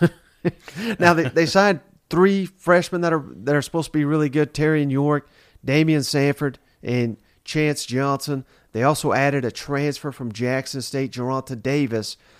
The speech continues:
But this is probably on, on a roster that is among the best in college football, Shane. It's kinda dangerous how thin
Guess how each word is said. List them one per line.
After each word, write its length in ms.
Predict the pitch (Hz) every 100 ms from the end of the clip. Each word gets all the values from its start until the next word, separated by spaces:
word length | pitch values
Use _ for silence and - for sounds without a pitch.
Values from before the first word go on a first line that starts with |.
| _ _ _ _
But 220 | - 131 156
this 200 | 175 185
is 120 | 156
probably 640 | 160 170 180 165 156 170
on, 140 | 147 123
on 200 | 131 131
a 80 |
roster 680 | 123 127 156 190 - 196 196
that 160 | 156 123
is 320 | 120 107 - _ _ _ _ _
among 560 | 117 120 139 170 196 185
the 100 | 123
best 360 | 156 165 -
in 80 | 139
college 420 | - 143 135 120
football, 460 | - 160 - 113 113
Shane. 320 | - 135 120 - - - _
It's 120 | - -
kinda 240 | 156 147
dangerous 680 | 104 131 160 151 131 131 120
how 180 | 127 120 -
thin 420 | - 156 147 135